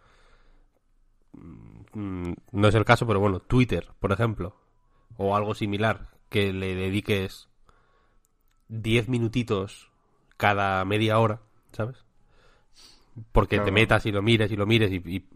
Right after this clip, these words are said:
Speaker 1: y, y minuto a minuto, digamos, que parece que no, pero al final acabas usando... Eso es la hostia, eh... En Android creo que hay alguna herramienta similar, pero bueno, en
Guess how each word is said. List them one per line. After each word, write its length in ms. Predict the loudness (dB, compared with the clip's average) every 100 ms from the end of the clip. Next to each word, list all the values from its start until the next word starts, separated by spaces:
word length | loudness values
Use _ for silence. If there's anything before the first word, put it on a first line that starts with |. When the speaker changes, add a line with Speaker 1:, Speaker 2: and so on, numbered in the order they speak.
| -20 -20 -10
Speaker 1:
y, 340 | -6 -6 -4
y 40 | -4
minuto 360 | -4 -2 0
a 40 | 2
minuto, 340 | 4 2 0
digamos, 400 | 0 -2 -2 -4
que 100 | -6
parece 400 | -6 -4 0 0
que 120 | 0 0
no, 160 | 0
pero 340 | 0 -2 -4 -8 -16 -20 -20 -20 -20 -6
al 120 | -4 -2
final 240 | 2 2
acabas 260 | 4 2 0
usando... 840 | -2 0 2 4 6 6 4 2
Eso 140 | 0 0
es 60 |
la 100 | 2
hostia, 340 | 4 4 2 0 -10 _ -12
eh... 600 | -6 -4 -4 -6 -8 -12 -16 _ _ -20 -20 _ _ _ _ -20 -20 -20 -20 -20 -20 -10
En 160 | 0 2
Android 260 | 4 4
creo 160 | 6 6
que 80 | 6
hay 80 | 4
alguna 540 | 4 2 4 4 2 0
herramienta 400 | 0 -2 -2 -4
similar, 380 | -2 0 0
pero 120 | 0 0
bueno, 220 | 0
en 60 | -2